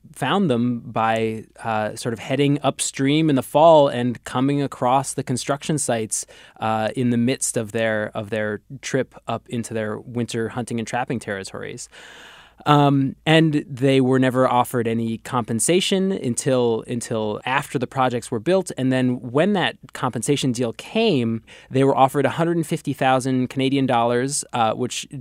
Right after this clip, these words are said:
came out to a hundred and sixteen dollars per person in the community, um, for all damages past, present, and future. And, and that,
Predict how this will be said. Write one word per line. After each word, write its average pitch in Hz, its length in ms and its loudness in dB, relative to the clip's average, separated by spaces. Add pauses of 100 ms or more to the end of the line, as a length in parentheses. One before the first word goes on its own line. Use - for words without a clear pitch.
(200)
came 147 200 0
out 135 160 -2
to 120 140 0
a - 20 -2
hundred 160 260 -2
and 147 120 0
sixteen 143 420 -2
dollars 120 360 2
per 131 260 -4
person 131 380 -4
in 120 60 -2
the 117 80 -2
community, 113 540 -4 (400)
um, 120 520 0
for - 280 -2
all 135 400 6
damages 127 460 2
past, - 420 -4
present, 123 300 0
and 117 100 -2
future. 135 420 0 (380)
And, 147 300 6
and 147 160 4
that, 170 240 2